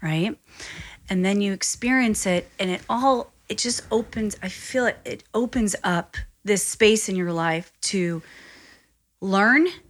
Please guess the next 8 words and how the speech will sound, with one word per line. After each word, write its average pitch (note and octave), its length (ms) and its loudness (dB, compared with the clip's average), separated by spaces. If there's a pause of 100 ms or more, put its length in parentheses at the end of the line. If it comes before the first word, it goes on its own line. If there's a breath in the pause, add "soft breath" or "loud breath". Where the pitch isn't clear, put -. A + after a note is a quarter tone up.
(420)
but G3+ 140 -2
also F#3+ 520 -4
teach, - 560 -4 (220)
right? A3 260 2 (200 loud breath)
So G#3+ 280 4
it's, - 220 -2 (220)
it's, - 420 -2
it's - 460 -4